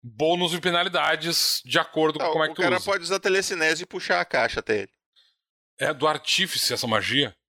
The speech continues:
Speaker 1: Ah, é do artífice. Guia de te-, de... o guia do herói, peraí. Deixa eu olhar o guia do herói pra ver que... do que se trata especificamente essa magia. Conjurar objeto.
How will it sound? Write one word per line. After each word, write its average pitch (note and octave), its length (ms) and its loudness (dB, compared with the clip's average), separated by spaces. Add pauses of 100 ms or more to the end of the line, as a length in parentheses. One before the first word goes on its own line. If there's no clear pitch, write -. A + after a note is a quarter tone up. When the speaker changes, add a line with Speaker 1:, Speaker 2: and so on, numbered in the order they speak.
(120)
Speaker 1:
Ah, D3 240 2
é B2+ 60 0
do B2+ 100 0
artífice. - 840 -2 (480)
Guia A2+ 320 -4
de B2 140 -2
te-, B2 320 0
de... A2+ 300 -2
o A2 160 -8
guia A#2+ 200 -2
do A#2+ 160 -4
herói, A2 300 4
peraí. A2 400 0 (1200)
Deixa - 180 -8
eu - 20 0
olhar A#2+ 260 2
o A#2+ 60 2
guia A#2 160 -6
do A#2 100 -4
herói A#2+ 200 2
pra A2+ 120 -10
ver A#2 160 -6 (420)
que... - 120 -14
do A#2+ 120 -8
que - 140 -2
se - 180 0
trata C3+ 300 0
especificamente B2 720 0
essa B2+ 100 -2
magia. G#2+ 420 -2 (800)
Conjurar B2 680 0
objeto. A#2+ 720 0